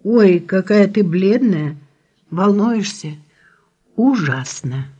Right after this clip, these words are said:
честно призналась я. "Да ладно,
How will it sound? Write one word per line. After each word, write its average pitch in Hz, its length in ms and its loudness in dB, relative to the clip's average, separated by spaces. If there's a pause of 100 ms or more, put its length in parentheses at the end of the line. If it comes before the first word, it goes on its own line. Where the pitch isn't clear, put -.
(720)
честно 240 480 -2
призналась 139 840 -6
я. 110 220 -12 (1500)
"Да 302 200 4
ладно, 151 680 2